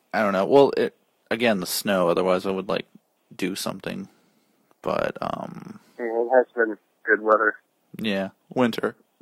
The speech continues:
Speaker 1: So I thought if I can do this by phone at some point, that would mean I don't have to leave home.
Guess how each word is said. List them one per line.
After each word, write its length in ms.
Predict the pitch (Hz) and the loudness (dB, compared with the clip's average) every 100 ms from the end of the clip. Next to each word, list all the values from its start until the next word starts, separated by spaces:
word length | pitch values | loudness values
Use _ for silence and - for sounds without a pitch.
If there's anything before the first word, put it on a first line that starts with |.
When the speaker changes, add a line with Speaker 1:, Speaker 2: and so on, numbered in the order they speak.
| _ - | _ 0
Speaker 1:
So 180 | - | 6
I 40 | 160 | 8
thought 260 | 165 160 | 8 6
if 100 | - 147 | 6 2
I 60 | |
can 100 | 160 | 2
do 60 | 143 | 0
this 100 | 139 | 0
by 120 | 90 | 0
phone 600 | - - 120 123 92 92 - | -2 -2 0 2 0 -4 -4
at 140 | 101 | -4
some 240 | - 95 95 | -2 -4 -2
point, 380 | 98 92 92 - _ _ _ _ _ _ _ _ _ _ _ _ _ | -2 0 -2 -10 _ _ _ _ _ _ _ _ _ _ _ _ _
that 160 | 101 98 113 | 0 2 4
would 160 | 95 - _ _ - | 2 -2 _ _ -12
mean 280 | 110 101 98 | -6 -2 -2
I 160 | 92 - - | -2 -4 0
don't 200 | 104 107 | 0 0
have 140 | 98 | -4
to 80 | 107 | -4
leave 240 | 104 101 - _ | -4 -6 -8 _
home. 540 | _ - 98 117 147 | _ -6 -4 -4 -8